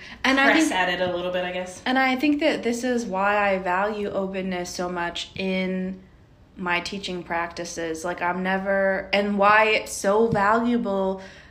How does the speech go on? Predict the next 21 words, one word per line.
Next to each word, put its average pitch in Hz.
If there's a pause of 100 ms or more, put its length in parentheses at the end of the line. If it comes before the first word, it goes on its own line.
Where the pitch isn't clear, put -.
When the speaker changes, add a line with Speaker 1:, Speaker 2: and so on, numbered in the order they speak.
(140)
Speaker 1:
to 202
figure 214
out 202
why 208
the 220
fuck 214
you 196
make 214
the 196 (200)
choices 208
that 175
you 180
do, 208 (260)
<laughs> -
um, 185 (260)
you 202
know, 175
for 214
teaching, 220
because, 226
like, 180